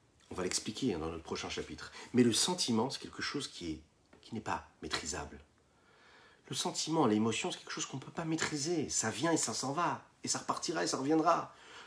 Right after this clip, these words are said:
Le sentiment, l'émotion, c'est quelque chose qui, on est pris par une émotion. C'est très compliqué d'être capable de, de, de, de, de, de créer un processus, de savoir qu'on est capable de, de ressentir quelque chose si on suit vraiment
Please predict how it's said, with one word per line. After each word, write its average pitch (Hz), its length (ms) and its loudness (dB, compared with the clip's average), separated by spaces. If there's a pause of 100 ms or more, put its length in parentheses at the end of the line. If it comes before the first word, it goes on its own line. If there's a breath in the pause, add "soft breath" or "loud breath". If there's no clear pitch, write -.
Le 147 60 4
sentiment, 208 480 10
l'émotion, 180 500 10
c'est - 120 2
quelque - 120 -4
chose - 180 2
qui, - 260 -6
on 156 120 12
est 165 60 10
pris 247 180 10
par 151 160 10
une 135 100 8
émotion. 117 380 4 (760 soft breath)
C'est - 140 -12
très - 200 6
compliqué 208 480 4
d'être 127 320 4
capable 139 460 4
de, 101 140 2 (320)
de, - 140 4
de, 117 140 4
de, 110 160 2
de, 107 180 2 (340 loud breath)
de 110 40 2
créer 170 300 2
un 151 80 2
processus, 151 580 2
de 120 80 -4
savoir 156 360 4
qu'on 135 120 2
est 135 120 0
capable 165 440 0 (160)
de, 160 320 6 (140)
de 127 260 2
ressentir 170 500 8
quelque - 220 -2
chose 190 300 6
si - 160 0
on 147 80 6
suit 185 260 -4
vraiment 147 400 8